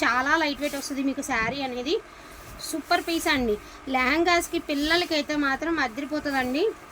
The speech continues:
చూసుకోవచ్చు, దీనిలో no mistake అండి. And blouse also available ఉంది. హ్యాండ్స్కి బోర్డర్ లేదు, పళ్ళు పట్టు. అమ్మవారికి కట్టినా కూడా, మీరు అమ్మవారికి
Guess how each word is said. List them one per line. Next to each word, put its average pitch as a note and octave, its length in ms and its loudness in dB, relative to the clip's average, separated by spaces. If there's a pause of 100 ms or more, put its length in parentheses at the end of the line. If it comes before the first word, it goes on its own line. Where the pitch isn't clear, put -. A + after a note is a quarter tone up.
(220)
చూసుకోవచ్చు, D4 540 -4 (100)
దీనిలో C4+ 260 2 (120)
no C4+ 100 0 (220)
mistake D#4+ 420 2
అండి. C#4+ 180 4 (520)
And C4+ 160 4
blouse C#4 340 4
also D#4 220 4 (100)
available C#4+ 420 2
ఉంది. C#4 240 6 (460)
హ్యాండ్స్కి C#4 420 0
బోర్డర్ B3+ 380 2
లేదు, C4+ 200 0 (120)
పళ్ళు C4 260 2
పట్టు. B3 240 0 (160)
అమ్మవారికి D4+ 560 2
కట్టినా C#4+ 360 2 (120)
కూడా, C#4+ 240 2
మీరు D4 200 4
అమ్మవారికి D4 460 0